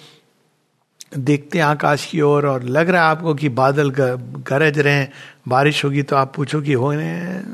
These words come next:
नहीं, आज नहीं होगा। सही होता है प्रेडिक्शन। वेदर लोगों को मुश्किल होगी बताना, क्योंकि हमारा रैशनल माइंड देख रहा है कि बादल आ गए हैं, बारिश होनी चाहिए,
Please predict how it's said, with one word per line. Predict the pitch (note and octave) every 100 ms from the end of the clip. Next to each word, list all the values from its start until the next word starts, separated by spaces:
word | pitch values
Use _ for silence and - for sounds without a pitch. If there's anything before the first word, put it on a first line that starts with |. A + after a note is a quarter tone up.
| - G3+
नहीं, | F3 F3+ D#3+
आज | - C#3 D3
नहीं | D3+ E3
होगा। | A#2+ F#2+ A#2+ B2 - - - _ - C#3+ - _ _ _ _ -
सही | C3+ - D3
होता | F3 C#3 B2+
है | B2+
प्रेडिक्शन। | B2+ B2+ B2+ - C3
वेदर | B2 D3 D#3 F#3 F3 - - _ E3
लोगों | D3 D#3+ E3
को | D#3
मुश्किल | D3+ - D#3+
होगी | B2+ C#3
बताना, | B2 - - B2+ - - - - -
क्योंकि | - G3+
हमारा | A#3 A#3+ B3
रैशनल | F3 D#3+ F3+ A3
माइंड | G3+ G#3
देख | E3+ E3
रहा | E3
है | E3+
कि | F#3
बादल | C3 C3 C3+ D3+
आ | C3
गए | C3+
हैं, | F#3 E3
बारिश | D3 C3 C3 -
होनी | C#3
चाहिए, | C3 C#3+ C#3 C#3